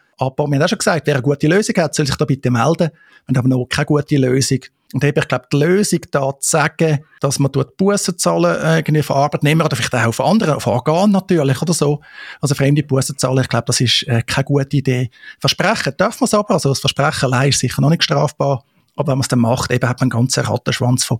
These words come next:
potenziellen Problemen. In der Praxis eben eskaliert das zum Glück nicht so häufig. Darum haben wir vielleicht aus dem Grund noch kein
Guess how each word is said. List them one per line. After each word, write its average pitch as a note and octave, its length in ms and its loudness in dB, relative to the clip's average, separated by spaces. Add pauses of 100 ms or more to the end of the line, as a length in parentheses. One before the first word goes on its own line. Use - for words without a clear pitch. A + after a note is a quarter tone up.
potenziellen D3+ 580 0
Problemen. F3+ 400 2
In - 40 0
der - 80 -2
Praxis - 460 0
eben C#3 200 0
eskaliert C3 520 0
das D3 140 -2
zum D3 140 0
Glück D#3+ 200 0
nicht A3+ 140 0
so A3 100 0
häufig. D3+ 460 0 (140)
Darum C#3 260 0
haben B2+ 120 2
wir B2 220 2 (120)
vielleicht - 240 -6
aus B2 140 0
dem A#2 200 0
Grund B2+ 160 2
noch B2 80 2
kein - 140 -2